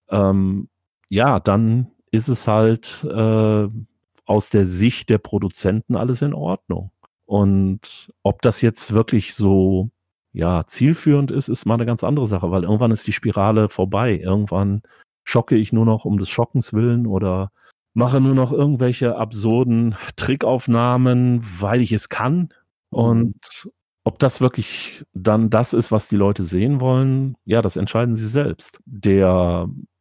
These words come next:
Speaker 1: entscheidende Faktor ist, glaub ich, immer die Akzeptanz und das, was die Leute letztendlich dazu sagen, weil das entscheidet darüber, ob etwas Erfolg hat oder nicht. Und manche Sachen haben auch Jahre später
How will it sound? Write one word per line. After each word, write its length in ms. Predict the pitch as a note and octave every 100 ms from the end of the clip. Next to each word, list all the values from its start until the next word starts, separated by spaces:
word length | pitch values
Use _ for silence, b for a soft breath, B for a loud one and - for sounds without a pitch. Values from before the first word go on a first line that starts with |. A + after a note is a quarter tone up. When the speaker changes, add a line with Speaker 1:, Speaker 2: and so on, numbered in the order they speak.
| _
Speaker 1:
entscheidende 880 | - F#2 - F#2+ F#2 C#3+ F3 E3+ D3+
Faktor 580 | B2 A#2+ B2 - B2+ B2
ist, 220 | A#2 A2+
glaub 280 | - G#2+ A2
ich, 300 | G#2 - -
immer 300 | B2 C#3 C3
die 220 | A#2+ A#2+
Akzeptanz 880 | - - G2+ - - G#2 C#3+ D3 -
und 500 | - A2 G#2+ - - G#2 -
das, 360 | G2 - - -
was 200 | G#2+ G#2
die 80 | A2
Leute 600 | F2+ F#2+ A#2+ G#2+ G2+ F#2+
letztendlich 640 | - G#2 - F#2+ G#2 F#2+
dazu 280 | - F2 -
sagen, 580 | E2 E2+ G#2 B2+ B2+ C#3 b b b -
weil 460 | F#2+ F#2+ G2 G2
das 260 | A#2 G#2+ A2
entscheidet 480 | G2+ - F#2+ G2 E2+
darüber, 360 | F2 G2+ G2
ob 100 | F2
etwas 300 | F#2 - F#2+
Erfolg 420 | - - F#2 A2 -
hat 180 | G#2+
oder 280 | - F2+ E2+
nicht. 440 | E2 A2 D3 - - _ _ -
Und 640 | G2 G2 F#2+ F#2+ - -
manche 380 | F#2+ F2+ A2 C#3
Sachen 640 | G#2 G#2 C3 B2 B2 A#2+ - -
haben 320 | G2 A2+ A2
auch 220 | F#2+ G2+
Jahre 340 | F#2 F#2 A#2 A#2
später 720 | - F2+ G2+ - A#2+ A#2+